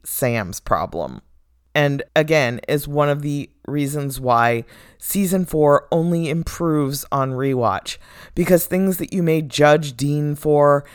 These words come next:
his attitudes towards Sam and Ruby in season four, the first watch,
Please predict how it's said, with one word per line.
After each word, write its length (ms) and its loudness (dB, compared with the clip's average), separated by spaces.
his 180 -2
attitudes 680 0
towards 320 0
Sam 540 -2
and 180 -6
Ruby 460 0
in 360 -4
season 360 -6
four, 520 2
the 140 -4
first 400 0
watch, 500 2